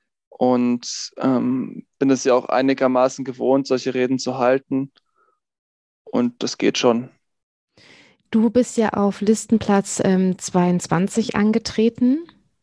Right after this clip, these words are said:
Speaker 2: Ja, das hast du ja auch vorher, ähm, so, also angekündigt.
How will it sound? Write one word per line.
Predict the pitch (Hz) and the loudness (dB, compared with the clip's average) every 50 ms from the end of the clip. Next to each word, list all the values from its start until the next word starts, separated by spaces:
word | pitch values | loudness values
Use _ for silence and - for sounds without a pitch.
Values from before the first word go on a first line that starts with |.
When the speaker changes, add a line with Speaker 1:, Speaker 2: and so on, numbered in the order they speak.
| _ _ _ | _ _ _
Speaker 2:
Ja, | 208 202 185 | 0 2 2
das | 180 175 - | 2 2 2
hast | 196 190 - - | 0 0 0 0
du | 185 | 0
ja | - | 2
auch | 180 165 | 2 -2
vorher, | - - 190 185 190 185 185 185 180 180 180 - | -2 -2 0 2 2 2 2 2 2 2 2 2
ähm, | - 175 170 170 170 170 160 156 - - - - | 0 0 2 2 0 0 -2 -2 -4 -4 -6 -6
so, | - 80 - 69 - - - 175 175 175 170 - - | -6 -8 -8 -8 -8 -6 -2 0 0 2 2 2 2
also | - - 151 - 165 170 - | 2 0 0 0 0 0 0
angekündigt. | - 180 202 214 240 226 - - 226 226 226 226 226 - - - | 0 0 2 2 0 0 0 0 0 2 2 2 0 -2 -6 -12